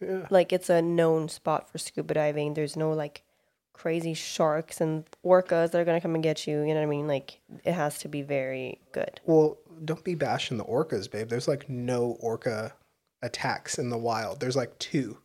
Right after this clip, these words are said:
Speaker 2: Well, you know what I mean. Like,
Speaker 1: Yeah.
Speaker 2: I don't want, like, I'm okay with little fishies.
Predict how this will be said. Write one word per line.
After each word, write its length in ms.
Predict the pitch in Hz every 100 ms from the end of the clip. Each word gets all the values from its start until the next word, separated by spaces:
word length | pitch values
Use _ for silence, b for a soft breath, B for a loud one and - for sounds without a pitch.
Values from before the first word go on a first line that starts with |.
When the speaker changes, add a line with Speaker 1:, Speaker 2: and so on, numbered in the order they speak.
| - b b b b
Speaker 2:
Well, 120 | 262
you 100 | 262
know 80 | 269
what 80 | 185
I 40 |
mean. 160 | 95 - -
Like, 120 | 190
Speaker 1:
Yeah. 180 | 127 -
Speaker 2:
I 80 | 196
don't 140 | 214
want, 260 | 220 208 -
like, 140 | 202
I'm 120 | 208 220
okay 140 | 226
with 100 | 214
little 180 | 190 180
fishies. 680 | - 214 - 208 208 202 202